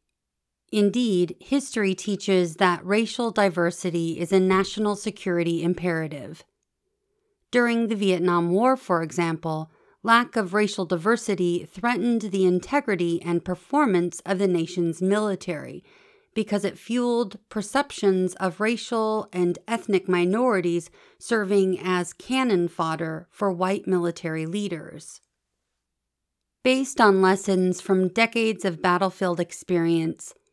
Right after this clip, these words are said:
it has been the long-standing military judgment across administrations that racial diversity is essential to achieving a mission-ready military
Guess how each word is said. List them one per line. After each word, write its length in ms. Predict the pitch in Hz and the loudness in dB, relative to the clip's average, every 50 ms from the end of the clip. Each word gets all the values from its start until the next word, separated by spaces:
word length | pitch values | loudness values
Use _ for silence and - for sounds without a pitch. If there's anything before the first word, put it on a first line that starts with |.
| _ _ - | _ _ -4
it 160 | 220 220 208 | -2 2 2
has 180 | 214 202 180 180 | 2 2 0 0
been 280 | 165 208 202 202 196 | 0 2 4 4 4
the 100 | 196 196 | 4 4
long-standing 1040 | 190 185 190 190 202 233 262 269 262 - - 202 185 180 175 175 180 180 180 180 180 | 4 6 6 4 6 4 2 0 -2 -2 2 2 4 4 4 2 2 2 2 2 4
military 560 | 180 185 185 202 208 202 - 214 202 196 202 | 4 2 2 2 -2 -2 -2 -2 -2 -2 -2
judgment 680 | 190 - 196 175 170 160 - - 180 180 170 165 170 - _ _ _ _ _ _ - | -2 0 0 0 0 -2 -4 -4 -2 -2 0 -2 -4 -6 _ _ _ _ _ _ -4
across 640 | - 202 208 - - 233 233 247 269 269 - - - - | -4 -4 -4 -4 0 2 2 4 2 0 -4 -10 -6 -4
administrations 1120 | 208 190 208 202 196 190 190 185 - - 220 220 202 214 - 175 135 127 127 - - - _ _ _ _ _ _ _ - | -2 2 4 4 6 4 4 2 0 -2 -2 -2 -2 -2 -4 -6 -6 -6 -14 -16 -18 -20 _ _ _ _ _ _ _ -2
that 220 | - 196 190 - - | -2 -2 -2 -2 -2
racial 380 | 185 202 240 240 - 285 277 | 0 0 0 0 0 -2 -2
diversity 760 | 226 277 254 190 185 180 180 - - 185 165 175 170 175 - | 0 0 -2 2 0 0 0 0 -4 -2 0 0 0 0 0
is 120 | 180 170 - | -2 -4 -4
essential 540 | 180 - - - 262 262 247 - 175 160 160 | -6 -6 -2 -2 0 0 0 -2 -6 -6 -6
to 180 | - 190 190 | -6 -2 -2
achieving 560 | 180 175 - - 190 185 165 180 175 175 170 | -2 -2 -4 -4 -4 -2 0 2 2 2 2
a 120 | 175 175 180 | 2 2 4
mission-ready 840 | 180 185 196 214 214 - - 240 233 233 208 190 180 180 180 180 180 | 4 2 2 0 -2 -6 -4 -4 -2 0 0 0 2 2 2 2 2
military 840 | 180 196 220 233 220 180 175 - - 165 139 - - 110 - - | 2 0 0 0 -2 -4 -4 -6 -8 -8 -8 -8 -12 -12 -14 -16